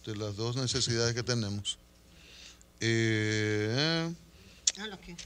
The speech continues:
Speaker 2: sector eléctrico. Es
Speaker 1: Ujú.
Speaker 2: también crucial abordar con decisión los retos del
Speaker 1: Abordar
Speaker 2: sector
Speaker 1: con
Speaker 2: eléctrico.
Speaker 1: decisión los retos del tema eléctrico, porque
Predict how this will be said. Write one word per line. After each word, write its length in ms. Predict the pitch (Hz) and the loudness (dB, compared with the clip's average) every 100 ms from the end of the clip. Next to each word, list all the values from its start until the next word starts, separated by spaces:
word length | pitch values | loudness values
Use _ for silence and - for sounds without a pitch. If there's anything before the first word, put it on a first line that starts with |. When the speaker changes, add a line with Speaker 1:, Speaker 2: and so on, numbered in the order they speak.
| - | -14
Speaker 2:
sector 360 | - 180 196 196 | -18 -16 -16 -14
eléctrico. 400 | 202 180 - - - - - - - - | -14 -16 -18 -20 -20 -20 -20 -20 -20 -12
Es 80 | 104 | -6
Speaker 1:
Ujú. 60 | 104 | -4
Speaker 2:
también 480 | 233 233 226 240 233 - - - - | -4 -6 -10 -12 -14 -20 -20 -20 -16
crucial 320 | 214 226 247 247 | -10 -4 0 0
abordar 520 | 240 233 214 240 254 | -2 -4 -4 -4 -4
con 200 | 269 269 | -6 -6
decisión 640 | 247 - 202 - 277 285 | -6 -6 -6 -6 -6 -8
los 160 | 240 190 | -8 -8
retos 640 | 208 220 220 190 170 - - - - - - - | -6 -6 -6 -12 -12 -12 -16 -20 -20 -20 -20 -4
del 60 | 110 | 0
Speaker 1:
Abordar 280 | 117 120 139 | 2 4 4
Speaker 2:
sector 160 | 165 | 6
Speaker 1:
con 80 | 160 | 8
Speaker 2:
eléctrico. 220 | 160 147 147 | 8 8 6
Speaker 1:
decisión 540 | - 151 156 156 156 147 | 4 6 8 8 8 6
los 100 | 143 | 4
retos 260 | 143 139 151 | 4 4 2
del 60 | |
tema 220 | 131 143 | 2 4
eléctrico, 580 | 143 131 120 110 101 120 110 - - - | 6 4 2 -4 -8 -10 -10 -12 -12 0
porque 560 | 143 156 151 - 131 | 6 6 6 0 -2